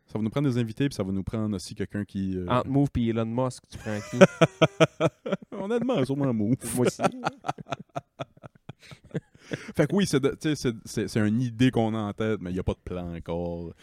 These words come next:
Speaker 1: Puis, trust me, quand ça va se faire, ça va être vous les premiers qui vont être au courant sur le Patreon, c'est sûr.
Speaker 2: Hey, t'imagines-tu, le premier épisode live qu'on le fait, man, on pogne l'avion pis on va faire ça à Abu Dhabi.
Speaker 1: <laughs>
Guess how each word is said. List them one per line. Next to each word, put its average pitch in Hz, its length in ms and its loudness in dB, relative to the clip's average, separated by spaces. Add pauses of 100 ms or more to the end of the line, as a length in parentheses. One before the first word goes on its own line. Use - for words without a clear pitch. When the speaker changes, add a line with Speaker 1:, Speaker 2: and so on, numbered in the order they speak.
(220)
Speaker 1:
Puis, 107 200 -2 (2250)
trust - 400 0
me, 113 180 2 (1040)
quand 117 200 -2
ça 107 120 -4
va 95 100 -2
se - 100 -8
faire, 98 520 0 (580)
ça - 140 -10
va 87 120 -4
être 87 80 -6
vous 98 160 -2
les 90 120 -2
premiers 92 260 0
qui 92 80 -10
vont 90 120 -6
être 87 100 -6
au 87 100 -6
courant 90 340 -6
sur 85 180 -8
le 87 60 -4
Patreon, 95 580 -4
c'est 87 140 -10
sûr. 127 560 -4 (280)
Speaker 2:
Hey, 120 80 -4
t'imagines-tu, 120 560 -6 (100)
le 107 80 -8
premier 120 380 -6
épisode 107 280 -6
live 110 240 -6
qu'on 101 160 -6
le 95 60 -6
fait, 113 220 -8
man, 107 180 -8 (460)
on 101 100 -10
pogne 123 260 -2
l'avion 110 280 -4
pis 107 80 -12
on 85 80 -10
va 82 80 -12
faire 87 180 -10
ça - 240 -8
à 90 260 -10
Abu 113 220 -8
Dhabi. 87 360 -10
Speaker 1:
<laughs> - 60 -14